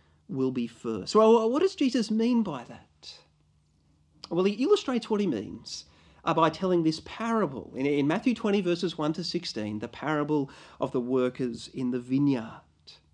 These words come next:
Uh, so first, I, I want to briefly unpack, uh, ju-, just the actual story of that parable. Uh, Jesus says in verse one, uh, uh, in verse, uh, thirty of chapter nineteen, "Many who are last will be first, and many who are f-, uh, first will be last, for,"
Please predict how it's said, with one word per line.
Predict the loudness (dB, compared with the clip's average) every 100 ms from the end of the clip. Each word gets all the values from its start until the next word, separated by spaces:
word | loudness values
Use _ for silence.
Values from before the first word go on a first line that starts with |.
| _ _ _ -6 0
Uh, |
so | 2
first, | 4 2 4
I, | 4 6
I |
want | 6 4
to |
briefly | 4 2 2 2
unpack, | 2 2 0 0 -4 -4 0
uh, |
ju-, | 2 2
just | 2 2
the | 2
actual | 0 -2 -2
story | -2 0 6 8 6 4 -2
of | -4
that | -6 -6
parable. | -8 -14 -14 -18 -20 _ _ _ _ _ _ _ _ _ _ _ 2
Uh, | 4
Jesus | 6 4
says | 4 8
in | 10 10 8
verse | 8 4 6
one, | 4 4 0 0
uh, | 6 8
uh, | 10
in | 10 10
verse, | 8 4 2
uh, | 2 4 2
thirty | 0 6 8 8 6
of | 4
chapter | 2 2 4
nineteen, | 4 4 4 4
"Many | 4 4 4
who | 4
are | 4
last | 4 4 2 2
will | 2
be | 2
first, | 2 0 2 2
and | 2
many | 4 4
who | 4 4
are | 2
f-, | -4 -2
uh, | -2
first | -2 4 4 4 2
will | 2
be | 2
last, | 2 4 2 0 -8
for," | -8 -2 0 2 2 0 -2